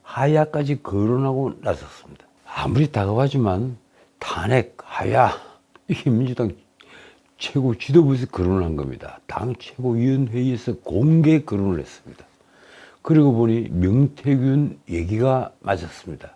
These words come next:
자신을 건드리면 일주일이면 탄핵, 하야 같은 말이 나온다. 감당할 수 있겠느냐. 그 말대로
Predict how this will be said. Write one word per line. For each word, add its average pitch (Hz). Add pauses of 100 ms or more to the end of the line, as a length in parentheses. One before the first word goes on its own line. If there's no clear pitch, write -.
(140)
자신을 143
건드리면 110
일주일이면 127
탄핵, 127
하야 113
같은 120
말이 87
나온다. 85 (540)
감당할 87
수 117
있겠느냐. 98 (200)
그 139
말대로 123